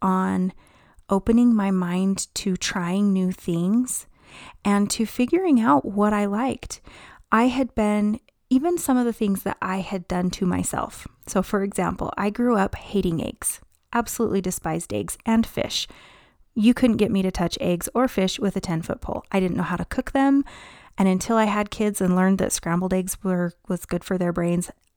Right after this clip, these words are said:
that was probably the first time I'd ever made scrambled eggs. Like, I didn't even know how to cook it because I hated it. And all of a sudden, because I started trying these new things, I remember I was in California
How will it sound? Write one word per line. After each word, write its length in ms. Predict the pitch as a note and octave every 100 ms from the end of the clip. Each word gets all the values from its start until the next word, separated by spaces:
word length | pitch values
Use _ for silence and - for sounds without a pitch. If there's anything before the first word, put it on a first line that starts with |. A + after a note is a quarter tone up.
| - -
that 180 | F#3
was 140 | G#3 -
probably 400 | - A#3 B3 B3
the 100 | A3+
first 240 | - F#3
time 220 | - F#3+
I'd 140 | F#3 F3+
ever 200 | F3 F3+
made 240 | E3+ D#3+
scrambled 400 | - - D3+ E3+
eggs. 240 | - - -
Like, 160 | - -
I 220 | G3+ G#3+
didn't 240 | A3+ B3+ A3
even 180 | G3+
know 80 | F#3
how 140 | F3+ F3
to 80 |
cook 240 | - - -
it 120 | -
because 280 | F#3+ - D#3
I 100 | D#3+
hated 320 | G3+ C4 -
it. 140 | - - _ _ - - - - - - - _ -
And 380 | G#3+ G#3+ G#3 - - _ -
all 120 | G#3+
of 80 | A3
a 40 |
sudden, 480 | - B3+ C4 A#3 A#3+ - - _ _
because 320 | - - G#3+ G#3
I 80 |
started 380 | G3+ - A3 G#3
trying 420 | - A3 A3 A#3
these 220 | G#3 G3 G3+
new 180 | G#3
things, 640 | F#3 B3+ C4+ G3 G#3+ A#3 - - _ _ _ _ _ _ _ -
I 80 | A3
remember 720 | A3 A3 B3+ A#3+ G#3 G3 F#3 - _ _ _ _ _ _ - - - _
I 120 | -
was 180 | G3+ G3+
in 380 | G#3 G3+ G#3 G#3 - _
California 840 | - G#3+ G#3 - F#3+ G3 G2+